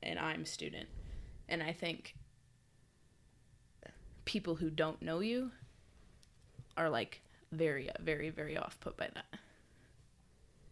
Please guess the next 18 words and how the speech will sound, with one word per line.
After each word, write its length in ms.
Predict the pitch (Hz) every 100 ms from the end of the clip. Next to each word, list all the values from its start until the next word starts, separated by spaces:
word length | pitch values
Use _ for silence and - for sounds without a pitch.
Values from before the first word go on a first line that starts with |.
| - - - - - - - - - - - - - - - - - - -
But 120 | 190 165
I 80 |
don't 260 | 165 180 -
think 180 | 190 170
it's, 240 | 160 - - - - - - -
I 120 | 156
don't 280 | 175 190 185
believe 400 | 180 170 180 165
that 240 | 160 160 156
you're 260 | 170 170
walking 380 | 165 156 - 156
into 220 | 156 160
a 60 | 165
situation 760 | - 165 156 156 156 190 180 185 - - - - - - - -
and 160 | 165 156
think 360 | - 190 185
that 220 | 180 160 -
you're 380 | 175 175 190